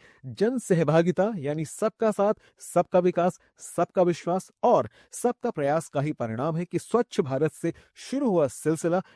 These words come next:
डिजिटल इंडिया, मेक इन इंडिया से होकर आत्मनिर्भर भारत और वोकल फॉर लोकल पर पहुंच गया, जिसे लोगों ने ही जन आंदोलन बना दिया।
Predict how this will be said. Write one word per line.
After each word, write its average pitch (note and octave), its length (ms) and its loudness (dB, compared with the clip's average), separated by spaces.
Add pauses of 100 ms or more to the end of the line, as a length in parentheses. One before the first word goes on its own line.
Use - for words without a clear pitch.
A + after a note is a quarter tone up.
(120)
डिजिटल F#3 560 0
इंडिया, G3+ 340 0 (260)
मेक C#3 300 -2
इन F#3 80 2
इंडिया F3 260 0
से E3 160 -2
होकर D3+ 400 2 (280)
आत्मनिर्भर D3 640 -2
भारत C#3+ 340 0 (120)
और C#3+ 220 6 (120)
वोकल G3+ 280 4
फॉर C3+ 340 0 (220)
लोकल D3+ 420 2
पर B2 180 -2
पहुंच C3+ 320 -4
गया, A#2 180 -6 (240)
जिसे C3+ 240 -4
लोगों E3 360 0
ने G3+ 80 -2
ही F3 160 0
जन E3 300 -4 (100)
आंदोलन A#2 440 -6
बना C3 200 -2
दिया। A2+ 340 -8